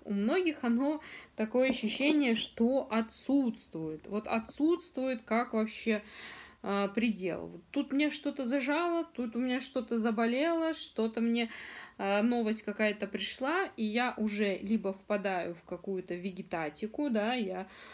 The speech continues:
нервно дышу, что-то такое делаю, что-то с собой сам, э, создаю. Или другой момент. От того, что я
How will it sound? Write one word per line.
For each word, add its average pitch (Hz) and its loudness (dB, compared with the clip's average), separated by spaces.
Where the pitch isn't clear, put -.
нервно 190 0
дышу, 220 2
что-то 202 -2
такое 220 2
делаю, 220 2
что-то 220 -2
с 220 -12
собой 220 2
сам, 220 0
э, 208 2
создаю. 226 2
Или 269 4
другой 254 0
момент. 226 0
От 220 0
того, 294 2
что 233 -4
я 220 0